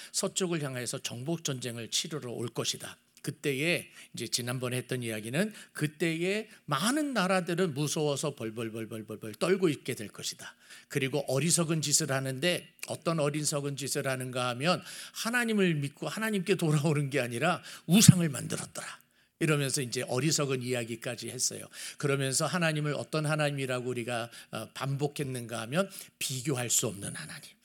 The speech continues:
이렇게 우리가 반복을 했었어요. 이제 기억나시죠? 이제 그러면서 오늘 본문으로 들어오는 거예요. 본문으로 들어오면서 하나님이 이제 열국들에게는 뭐라고 하는가 하면, 쟤네들은,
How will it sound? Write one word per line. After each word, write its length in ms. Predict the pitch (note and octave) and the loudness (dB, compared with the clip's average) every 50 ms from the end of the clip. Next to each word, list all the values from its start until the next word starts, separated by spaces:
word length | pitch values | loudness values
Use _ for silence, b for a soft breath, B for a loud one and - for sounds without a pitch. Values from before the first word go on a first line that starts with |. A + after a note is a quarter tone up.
| b b - | b b 0
이렇게 260 | C#3+ C#3+ C#3 - C#3+ | 2 2 2 2 0
우리가 380 | B2 A#2+ A#2+ G#2+ B2 A#2 A2+ G#2 B B B B - | 0 -2 -2 -2 -2 -4 -4 -6 B B B B -8
반복을 420 | - B2 B2+ B2 B2 B2 A#2+ A2+ | -4 -4 -2 -2 0 0 0 0
했었어요. 480 | A#2+ A2 - C3+ A#2+ - - B2+ C#3+ B B B B | 0 0 0 0 0 0 0 -2 -2 B B B B
이제 180 | - D#3 - E3+ | 0 2 2 2
기억나시죠? 800 | E3+ - E3 E3+ F3 E3+ D3 C3+ C3 - D#3 C3+ F3+ A3 B3+ B B B B B B B | 4 4 4 6 6 4 2 0 0 0 0 0 0 0 -2 B B B B B B B
이제 160 | D#3+ D3 E3+ | -2 0 0
그러면서 720 | E3+ - F3+ F#3 G#3+ A3 G3 E3 D#3+ D3 D#3+ E3+ F#3 E3 - | 2 4 6 6 6 6 4 2 0 2 2 4 2 2 2
오늘 260 | - C#3+ C#3+ D#3+ D3+ - | 0 0 0 0 -2 0
본문으로 560 | - E3 F#3 G#3+ A#3 A3 G#3+ G3+ F3+ F3 E3 | 2 2 2 2 2 2 2 2 2 2 0
들어오는 480 | - C#3 C3+ C#3+ C3 B2+ B2 A2+ A2 | 0 0 0 0 0 0 -2 -4 -6
거예요. 320 | G#2 G#2 G2+ G#2+ A#2 A#2 G#2+ B B B B B | -8 -6 -4 -4 -4 -4 -6 B B B B B
본문으로 520 | - D3+ D#3 F#3 G3+ G3 G3 F#3+ F#3+ F#3 | 0 2 4 6 6 6 6 6 4 4
들어오면서 800 | - E3+ E3+ E3+ F3 E3 D3+ C#3+ C3+ C3 B2 E3 F3+ F3 - - - _ _ _ _ _ _ _ _ _ _ _ _ _ - - - | 4 4 4 4 4 4 4 0 0 0 2 2 2 2 2 -2 -8 _ _ _ _ _ _ _ _ _ _ _ _ _ -20 -16 -6
하나님이 680 | - - F3 F#3 G3+ F3+ D#3+ D#3+ F3 G#3 G3+ - B B B B B B B B - | -2 0 2 2 2 2 2 2 2 2 0 0 B B B B B B B B -2
이제 240 | E3+ D#3+ G3+ E3+ | 2 2 2 4
열국들에게는 840 | C3 C#3 D#3+ E3+ G3 A3+ - - A3+ F#3+ G#3 G3 F#3 F3+ F#3 F#3+ E3 | 4 4 4 4 2 -2 -2 -2 0 2 2 2 2 2 0 0 0
뭐라고 400 | A#2+ C3 C#3 D3 D3 D3 C#3 C3+ | -2 -2 0 0 0 0 -2 -4
하는가 320 | C3+ C3+ C3+ B2+ A#2+ A#2+ G#2+ | -4 -6 -6 -6 -6 -6 -6
하면, 280 | G#2+ A#2+ D#3 E3 B2 b b b b b _ - | -4 -4 -4 -4 -4 b b b b b _ -6
쟤네들은, 680 | - C3+ C3+ D#3+ E3 D3+ D#3 C#3+ D3+ D#3 C3+ G#2+ G#2 | -2 0 2 2 2 0 0 -2 -2 -2 -4 -6 -10